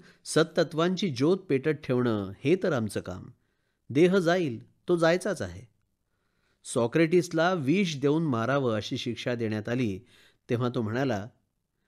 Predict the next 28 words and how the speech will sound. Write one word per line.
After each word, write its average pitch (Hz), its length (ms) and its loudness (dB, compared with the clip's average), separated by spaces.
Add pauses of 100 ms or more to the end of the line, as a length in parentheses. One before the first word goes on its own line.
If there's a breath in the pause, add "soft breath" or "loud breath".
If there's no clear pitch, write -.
(200)
"मी 151 180 6
आता 147 180 4
वृद्ध 135 380 0
झालो 107 280 -2
आहे. 101 460 -8 (520)
चार 170 240 6
दिवसांनी 185 460 4
देह 160 320 4
मरणारच 160 560 -2
होता. 101 360 -8 (920)
जो 147 120 6
मरणार 139 420 4
होता, 175 420 2
त्याला 151 300 0
मारून 135 440 0
तुम्ही 139 260 -2
काय 135 240 0
पुरुषार्थ 131 540 -4
साधलात, 104 500 -2 (460 soft breath)
तो 156 80 6
तुम्हासच 139 540 -2
माहीत. 98 380 -12 (720)
विचार 123 420 6
तर 190 100 6
करून 190 280 2
पाहाल 190 240 2
की 202 100 0
नाही? 165 320 0